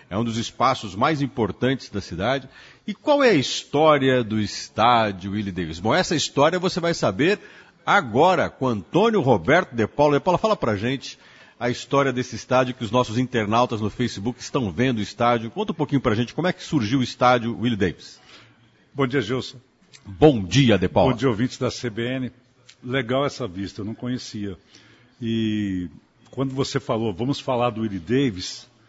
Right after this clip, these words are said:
Speaker 2: até porque esse visual aqui a gente não pode deixar passar batido. Eu me lembrei de mil novecentos e cinquenta e três, quando os funcionários da Companhia Melhoramentos, eles se organizaram e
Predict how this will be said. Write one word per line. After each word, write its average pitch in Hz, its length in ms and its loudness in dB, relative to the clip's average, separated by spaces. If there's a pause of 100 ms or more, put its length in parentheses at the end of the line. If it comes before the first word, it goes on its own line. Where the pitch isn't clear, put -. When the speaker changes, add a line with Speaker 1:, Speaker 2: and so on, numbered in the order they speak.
(280)
Speaker 2:
até 117 320 -6
porque 120 760 -8
esse 98 240 -14
visual 101 560 -6
aqui 98 180 -10
a 104 60 -8
gente 113 260 -10
não 135 80 -4
pode 123 220 -8
deixar 127 260 -4 (340)
passar 120 500 -4 (320)
batido. 110 460 -4 (480)
Eu 120 80 -8
me 131 60 -4
lembrei 147 720 0 (120)
de 123 120 -8
mil 123 120 0
novecentos 123 400 -4
e - 20 -10
cinquenta 123 320 -4
e 120 80 -2
três, 139 420 -2
quando 127 260 -6
os 110 100 -8
funcionários 104 600 -6
da 98 120 -8
Companhia 98 500 -6
Melhoramentos, 107 880 -4 (500)
eles 110 200 -4
se - 120 -4
organizaram 120 960 0 (440)
e 120 380 -2